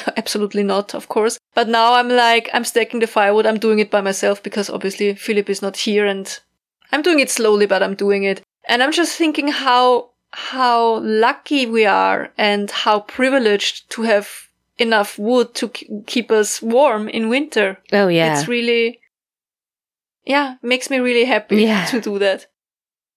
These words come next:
Speaker 1: And it always warms twice, apparently, because, uh, I sweat a lot
Speaker 2: That's right.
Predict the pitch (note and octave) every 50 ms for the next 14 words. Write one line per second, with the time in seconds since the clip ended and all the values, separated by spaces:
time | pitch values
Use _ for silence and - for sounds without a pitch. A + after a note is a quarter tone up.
0 | _ _ _ _ _ - F4+ G4 G4+ D#4 C4+ D4 D#4 D4+ E4 D#4+ - B3+ C4 C4
1 | C4+ C#4 - - - - C#4 C#4 C#4+ C#4+ - - - - A#3+ G#3 G3+ G#3 G#3+ -
2 | B3 A#3+ A#3+ A3+ - A#3+ A3 A3 - - - G3+ A3 G#3+ G#3+ A#3 - A#3+ A#3 -
3 | - A3+ G#3+ G#3+ A3+ A3 G#3+ G3+ - - - G#3+ A3 - - - C#4 C4+ - -